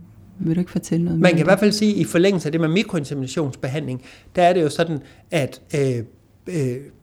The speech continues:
Speaker 2: at der er s-, er sådan, øh, nogen, nogen mænd, øh, hvor, som ikke kunne hjælpes med iksi, fordi der slet ikke er nogen sædceller i sædvæsken, og man regner med, at det er cirka en procent af alle mænd, øh,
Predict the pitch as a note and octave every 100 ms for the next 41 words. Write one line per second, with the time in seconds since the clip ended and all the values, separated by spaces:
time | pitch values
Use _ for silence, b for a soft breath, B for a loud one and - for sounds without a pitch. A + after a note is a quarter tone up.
0 | - - D3 D3+ C3+ - D#3+ D#3 - D3
1 | C#3+ F#3 - - F3 C3 A#2 A#2+ _ E3+
2 | D#3 F#3+ G3+ F3+ G#3 G#3 D#3 D#3+ b b
3 | b - C3 C#3 C3 - - C3+ D#3+ G#3
4 | - F3+ F3 F#3 G3 E3 D#3 F3+ F3+ D3
5 | C3 B - D3+ D3 - A#3 G3 F#3+ -
6 | D#3 D#3 D#3 - D3+ D3+ D3+ C3 - G#3
7 | F#3+ A#2+ - B2 A#2+ C#3+ C#3+ C#3+ F3 G3
8 | E3+ E3 - E3+ E3 - F3 B2 - C3+
9 | D#3+ C#3+ A#2+ C3 C#3 D3 G#3+ A3+ - B
10 | B B G3+ D3+ C3+